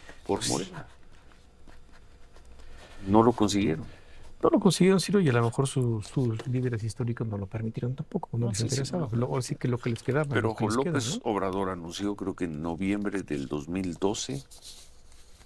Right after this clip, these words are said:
Speaker 1: el surgimiento de Morena, que empezaban los trabajos para crear un nuevo partido. Estamos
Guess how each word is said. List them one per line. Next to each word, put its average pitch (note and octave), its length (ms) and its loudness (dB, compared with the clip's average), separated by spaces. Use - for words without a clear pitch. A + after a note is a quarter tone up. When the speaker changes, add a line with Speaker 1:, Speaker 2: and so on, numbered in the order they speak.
Speaker 1:
el F#2+ 120 4
surgimiento F2+ 640 2
de D2+ 80 0
Morena, C2 460 -4
que - 60 -2
empezaban F2 440 2
los D#2+ 160 -2
trabajos G2 480 2
para C#2 200 0
crear F2+ 280 0
un F2 100 -2
nuevo D#2+ 220 0
partido. - 560 -6
Estamos G#2+ 640 2